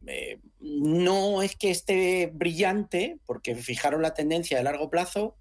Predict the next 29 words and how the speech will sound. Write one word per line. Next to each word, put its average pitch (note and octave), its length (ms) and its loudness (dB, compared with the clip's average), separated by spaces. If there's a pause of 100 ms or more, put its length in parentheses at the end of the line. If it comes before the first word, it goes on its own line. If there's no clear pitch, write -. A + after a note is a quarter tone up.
(100)
pero B2+ 640 2
sigo D#3+ 280 0
pensando F3 520 0
que C#3+ 60 -4
en B2+ 80 -2
algún C3 240 0
momento, F3 580 0 (360)
pues, B2 140 -8
puede D#3 240 4
dar D3+ 180 2
una A2+ 200 -4
sorpresa. - 720 -8
Y - 640 -12
aquí B2 240 -2
tiene B2 160 4
la B2 100 6
resistencia B2 540 0
en A#2+ 80 -4
cuatro, E3+ 320 2
estos - 260 -8
últimos A#2 320 -4
mínimos A2+ 320 0
son A#2 140 -2
ascendentes, B2 540 0
quizá - 280 0
la C#3+ 100 4
daría C3 240 2
una B2 140 2
oportunidad. G#2+ 540 -6